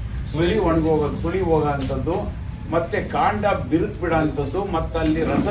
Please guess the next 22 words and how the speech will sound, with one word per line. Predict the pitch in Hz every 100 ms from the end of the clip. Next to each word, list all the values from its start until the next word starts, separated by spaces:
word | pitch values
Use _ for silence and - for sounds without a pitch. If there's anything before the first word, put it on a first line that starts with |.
| 196
ಸೋರೋ | 170 160
ಅಂಥದ್ದು, | 151 147 139 131 143 240 254 - - - -
ಆ, | 156
ಇಷ್ಟು | 151 185 - 262 247
ರೋಗಗಳು | 208 185 175 226
ಬಯಲು | 196 151 185
ಸೀಮೆನಲ್ಲಿ | 170 151 151 165 -
ಬರ್ತಾ | 180 -
ಇದೆ. | 127 - - - - - - -
ಹಾಗಾಗಿ | - 175 180 143
ಮಲೆನಾಡಲ್ಲಿ | 135 185 208 208 208 180
ಒಂದ್ | 180
ಥರದ | 180 180 165
ರೋಗ | 160 143
ಆದ್ರೆ, | 131 123 147
ಇಲ್ಲಿ | 185 165 -
ಬಯಲು | 139 185
ಸೀಮೆನಲ್ಲಿ | 180 170 160 170 156 160
ಈ |
ಥರದ | 160 156 147
ರೋಗಗಳು | 147 151 147 139
ಕಾಣಿಸ್ಕೊಂಡು, | 131 127 - - 101 104 226